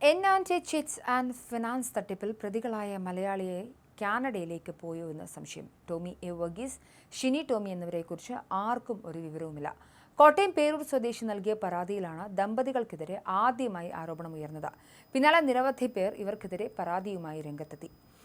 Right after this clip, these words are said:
തിങ്കളാഴ്ച വരെ ഇരുന്നൂറ്റി എൺപത്തിയൊൻപത് നിക്ഷേപകരാണ് ബംഗളൂരു രാമമൂർത്തി നഗർ പോലീസ് സ്റ്റേഷനിൽ പരാതികളുമായി എത്തിയത്. നൂറ് കോടി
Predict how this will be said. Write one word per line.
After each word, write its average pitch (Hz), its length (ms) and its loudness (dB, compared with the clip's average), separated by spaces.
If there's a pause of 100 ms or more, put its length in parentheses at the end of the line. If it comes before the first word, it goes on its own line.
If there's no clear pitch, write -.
(260)
തിങ്കളാഴ്ച 359 340 10
വരെ 285 200 8
ഇരുന്നൂറ്റി 277 500 2
എൺപത്തിയൊൻപത് 240 720 -2
നിക്ഷേപകരാണ് 208 800 -4
ബംഗളൂരു 254 640 -2
രാമമൂർത്തി 214 600 -4
നഗർ 196 380 -6
പോലീസ് 185 280 -6
സ്റ്റേഷനിൽ 180 460 -6 (440)
പരാതികളുമായി 233 640 8
എത്തിയത്. - 540 -14 (320)
നൂറ് 254 260 2
കോടി 262 320 4